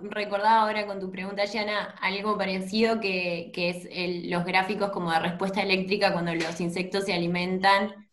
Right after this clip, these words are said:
En ese caso, sé que se puede hacer con el insecto vivo, porque de hecho se tiene que estar alimentando, por ejemplo, de una planta, y lo que se hace es como soldarle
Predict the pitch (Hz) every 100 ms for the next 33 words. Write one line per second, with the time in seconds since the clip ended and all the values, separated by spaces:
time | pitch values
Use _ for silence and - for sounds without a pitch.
0 | _ 170 180 185 202 196 196 214 214 208
1 | - - - 175 175 190 175 170 180 170
2 | 185 180 180 170 165 165 165 175 170 160
3 | 190 196 170 151 170 185 185 170 180 175
4 | 170 180 175 156 156 170 170 156 151 -
5 | 175 170 160 160 156 160 165 170 175 185
6 | 196 214 - _ _ _ 196 190 185 185
7 | 175 175 180 180 175 170 226 214 214 208
8 | 196 165 151 151 - 165 160 160 160 156
9 | 165 160 170 175